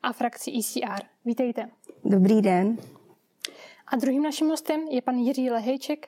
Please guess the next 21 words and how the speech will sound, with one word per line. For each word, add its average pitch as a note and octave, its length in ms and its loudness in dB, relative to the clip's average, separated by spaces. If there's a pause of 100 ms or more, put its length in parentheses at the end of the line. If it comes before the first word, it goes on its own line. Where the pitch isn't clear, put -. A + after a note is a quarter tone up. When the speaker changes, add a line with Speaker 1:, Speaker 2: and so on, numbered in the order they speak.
Speaker 1:
předseda B3+ 340 -2
České B3+ 340 -4
technologické C4 560 -2
platformy B3+ 560 -2 (240)
pro - 160 -4
ekologické B3+ 500 -2
zemědělství C#4 600 -4 (320)
a B3 60 -2
zároveň B3+ 400 0
místopředseda C4+ 800 -4
Evropské B3+ 380 -4
organizace B3 480 -2
pro - 140 -10
ekologické C4 540 -2
zemědělství B3+ 440 0
a B3 80 -6
biopotraviny. G#3+ 640 -4 (420)
I C4+ 80 0
vám B3 240 -2
hezký B3+ 280 -4
den. G#3 240 -4